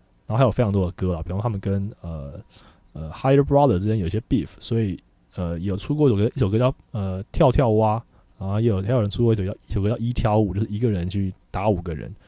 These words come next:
但我们这，我们都放在第三集再，再详，详细讲这种 beef 的部分，然后这种 diss 的部分。呃，我个人是非常推荐 C Block 的几乎所有歌，哦，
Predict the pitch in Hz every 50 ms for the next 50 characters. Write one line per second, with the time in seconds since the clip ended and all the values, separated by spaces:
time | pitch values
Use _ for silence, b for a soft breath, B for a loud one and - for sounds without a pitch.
0 | b b _ - 143 123 104 92 92 107 131 123 110 98 92 92 95 104 107 -
1 | 113 104 107 104 98 98 - - 104 107 104 101 101 92 87 92 92 92 95 -
2 | 107 101 95 - - - - - 95 90 90 - 95 92 104 110 92 - - 80
3 | 87 98 90 87 - - 104 95 - - 82 85 90 - 95 92 92 95 90 b
4 | b b b b b b b b _ - 87 90 98 87 - - - 107 92 -
5 | - - 82 87 101 95 90 98 92 87 b b b b b b b b b b
6 | _ _ _ _ _ _ _ _ _ _ _ - - - - 107 107 104 107 107
7 | - - 214 139 131 139 - 123 117 110 - - 113 113 113 104 101 90 - -
8 | - 110 107 - 110 95 90 90 87 78 73 76 71 73 - - - 107 104 107
9 | 104 104 101 - - 98 87 71 - - - - 92 110 - _ - 80 -